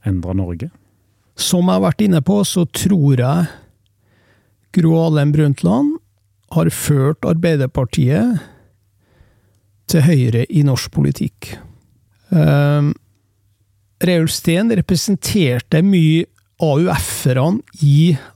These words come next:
Speaker 2: Arbeiderpartiet, og det er litt spennende å se hvilken posisjon A U F har hatt i Arbeiderpartiet, og har. A U F ble, skal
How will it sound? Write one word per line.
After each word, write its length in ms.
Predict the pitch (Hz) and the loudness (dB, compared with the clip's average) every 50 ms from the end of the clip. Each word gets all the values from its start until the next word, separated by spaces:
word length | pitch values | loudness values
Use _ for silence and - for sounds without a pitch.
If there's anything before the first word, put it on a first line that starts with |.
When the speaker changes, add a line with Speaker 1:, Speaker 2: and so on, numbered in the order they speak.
| _ - | _ -4
Speaker 2:
Arbeiderpartiet, 920 | 165 165 160 180 160 139 139 131 131 120 - - 151 147 165 208 262 269 - | -2 0 0 0 0 0 -2 -2 -4 -4 -2 -2 0 0 0 0 -2 -2 -2
og 320 | - 175 165 160 - - - _ _ _ _ _ _ _ _ _ _ _ _ _ _ - | -2 -2 -2 -2 -2 -4 -10 _ _ _ _ _ _ _ _ _ _ _ _ _ _ -2
det 80 | - 78 82 | 0 0 0
er 80 | 95 220 | 0 0
litt 160 | 220 - - | 0 -2 -2
spennende 800 | - - 202 196 190 170 156 147 139 135 131 131 147 160 - - - _ _ _ _ | -4 -4 -2 0 2 2 2 2 2 2 2 0 0 -2 -2 -6 -8 _ _ _ _
å 140 | - 131 123 | -4 -2 -2
se 260 | - - - 156 147 160 | -2 -2 -2 -2 0 2
hvilken 320 | 185 175 147 - 143 135 - | 2 0 0 0 -2 -2 0
posisjon 800 | - 170 147 - - 180 - - - - 165 151 151 156 - - _ - | 0 0 0 0 -2 -4 -4 -4 -4 -2 0 2 2 0 0 -2 _ -4
A 140 | 170 156 151 151 | -2 0 0 0
U 100 | 156 151 143 | 0 0 -2
F 160 | 131 - - - - - - - | -2 -4 -6 -10 -10 -10 -6 -4
har 160 | - 143 135 - - - - | -2 -2 -2 -2 -4 -6 -6
hatt 500 | - - - - _ _ _ - - - _ - | -6 -6 -6 -10 _ _ _ -16 -16 -14 _ -4
i 320 | - 190 175 175 180 175 165 - - - _ - | 0 2 2 2 2 2 0 -2 -6 -10 _ -2
Arbeiderpartiet, 800 | 185 180 185 202 190 175 - 175 - - - 202 233 285 302 - - | -2 0 0 0 0 0 -2 -2 -2 0 0 0 0 -2 -2 -2 -2
og 100 | 175 156 - - - | -2 -2 -2 -4 -4
har. 400 | - 120 107 90 - 151 151 - - - _ _ _ _ _ _ _ _ _ _ _ _ _ _ - 190 | -4 -2 -2 -2 -2 -4 -6 -8 -12 -20 _ _ _ _ _ _ _ _ _ _ _ _ _ _ -6 -4
A 80 | 196 196 202 | -2 0 0
U 80 | 208 196 190 | 0 0 -2
F 320 | 165 - - - - - - 196 190 190 180 | -2 -4 -6 -8 -8 -4 -2 0 0 0 0
ble, 540 | 170 180 180 175 175 170 175 175 180 208 - _ _ _ _ _ _ _ _ _ _ | 0 0 0 0 2 2 0 0 -2 -4 -6 _ _ _ _ _ _ _ _ _ _
skal 240 | - - - - 180 | -12 -8 -4 -2 0